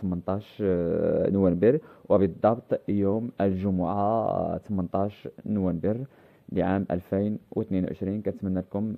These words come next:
أن هذا العيد الاستقلال كيدخل عليكم إن شاء الله بالصحة والسلامة وطول العمر، وإن شاء الله تكونوا دائما في، إيه، في أتم، آه، الراحة و-،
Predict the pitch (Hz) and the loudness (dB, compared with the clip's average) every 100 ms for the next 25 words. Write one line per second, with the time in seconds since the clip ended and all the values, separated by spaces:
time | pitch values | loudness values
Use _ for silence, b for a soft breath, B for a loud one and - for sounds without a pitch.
0 | - 92 90 82 - 87 - - 98 110 | -4 -2 -2 -2 -4 -8 -10 -4 -2 -2
1 | - 92 87 82 87 - 85 90 85 - | -6 -4 -4 -4 -6 -4 -4 -2 -4 -6
2 | - 90 92 101 101 - 90 90 98 101 | -6 -4 -2 -4 -6 -4 0 0 0 0
3 | 110 107 98 92 90 90 95 101 95 - | 0 2 4 4 4 2 0 -2 -4 -6
4 | 90 98 - 90 87 95 - 90 87 101 | -4 -4 -4 -6 -2 -2 0 -2 -2 -2
5 | 113 - 95 101 - B B B - 98 | -6 -6 -6 -6 -10 B B B -8 -2
6 | 107 110 113 120 - 143 135 113 - 117 | 0 2 2 0 -2 -2 -2 -2 -2 0
7 | 113 113 107 101 - 87 90 80 107 113 | 0 0 0 -2 -2 -2 0 2 4 4
8 | 110 107 110 110 101 104 107 50 50 - | 2 -2 -2 0 -2 -2 -4 -6 -8 -10